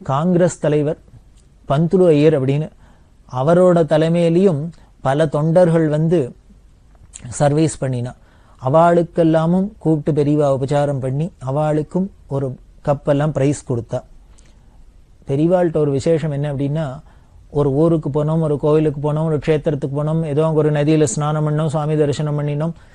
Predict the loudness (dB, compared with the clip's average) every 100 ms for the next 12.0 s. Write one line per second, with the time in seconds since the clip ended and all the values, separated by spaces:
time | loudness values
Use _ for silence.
0 | -20 -6 0 2 4 4 4 2 0 -2
1 | 0 0 0 -2 -2 -2 -4 -8 -4 0
2 | 0 0 0 -2 -4 -6 -6 -10 -12 -20
3 | -20 -8 -2 2 2 2 0 0 4 6
4 | 6 4 2 2 2 0 2 2 2 0
5 | 0 0 -2 0 -2 -2 -4 -4 -2 0
6 | 0 2 2 2 2 2 2 0 0 0
7 | 2 2 2 0 0 0 0 -2 -2 -2
8 | -2 -2 -2 0 0 0 -2 0 -2 -2
9 | -14 -12 -2 2 4 6 4 4 2 0
10 | 2 2 2 2 2 2 0 0 0 0
11 | 0 0 0 2 4 2 2 -2 0 -2